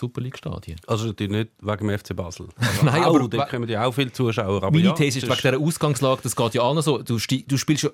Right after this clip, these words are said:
Speaker 1: momentan, und zwar jeder Club ausser I B, spielst momentan gleichzeitig gegen den Abstieg und für, äh, Qualifikation für die Champions League.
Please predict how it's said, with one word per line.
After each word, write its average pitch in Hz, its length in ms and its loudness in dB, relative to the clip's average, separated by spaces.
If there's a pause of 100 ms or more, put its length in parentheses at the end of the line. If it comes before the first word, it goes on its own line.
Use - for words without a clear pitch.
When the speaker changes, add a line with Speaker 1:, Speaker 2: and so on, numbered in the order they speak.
Speaker 1:
momentan, 143 600 2
und 131 120 -8
zwar 120 160 -2
jeder 143 220 0
Club 131 260 -2
ausser 123 220 0
I 127 120 0
B, 135 180 -2 (180)
spielst 113 260 -2
momentan 120 480 0 (680)
gleichzeitig 147 560 -2
gegen 127 240 -2
den 107 100 0
Abstieg 123 440 -4
und 123 200 0
für, - 380 -4
äh, 110 320 0
Qualifikation 107 560 -2
für 107 60 -4
die 101 140 -4
Champions 98 300 -4
League. 80 220 -12